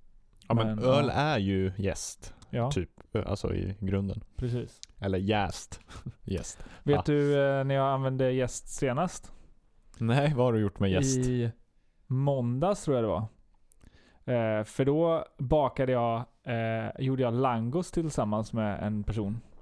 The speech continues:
Speaker 1: Jaha.
Speaker 2: Eh, och
Speaker 1: Langos?
Speaker 2: langos.
Speaker 1: Ja.
Speaker 2: Hemmagjorda.
Speaker 1: Det var,
Speaker 2: Eh,
Speaker 1: det var
Speaker 2: och
Speaker 1: en fråga på På spåret för övrigt.
Speaker 2: Ja, det var asgött. Eh, det, alltså, det
Speaker 1: Vad hade
Speaker 2: är ju,
Speaker 1: du på
Speaker 2: det,
Speaker 1: dem?
Speaker 2: det är, det är ju bröd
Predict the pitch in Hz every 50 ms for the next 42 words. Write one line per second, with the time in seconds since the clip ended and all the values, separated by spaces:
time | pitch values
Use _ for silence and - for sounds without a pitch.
0 | - - - 113 110 - 123 151 196 - - 113 - - - - - - - 120
1 | 113 113 113 160 226 254 247 - 110 - 92 117 - 139 131 151 151 139 127 131
2 | 131 196 160 - - - - 113 113 135 170 185 - - - - - - - 208
3 | 190 147 131 127 127 127 135 160 190 160 - - - - - - - 113 120 123
4 | 139 - 117 120 113 113 143 160 - 156 165 156 - - - - - - - -
5 | - - - - 147 151 147 156 185 139 113 107 101 - 101 107 110 - - 120
6 | 120 139 - 117 - - 98 87 67 - 80 - - - - - 147 156 180 190
7 | 180 160 - 135 135 160 175 160 151 135 127 127 127 - - 156 147 123 110 104
8 | - - - 120 113 151 170 - - - - - - - - - - - - -
9 | - - - - - - - - - - - - - - - 135 123 113 107 104
10 | 107 107 139 143 147 143 151 147 143 139 151 147 123 135 - 127 131 - 147 139
11 | 135 113 92 - - - - - - - 147 165 170 160 151 135 - 139 151 170
12 | 160 143 131 127 120 117 151 156 127 147 131 123 120 120 117 117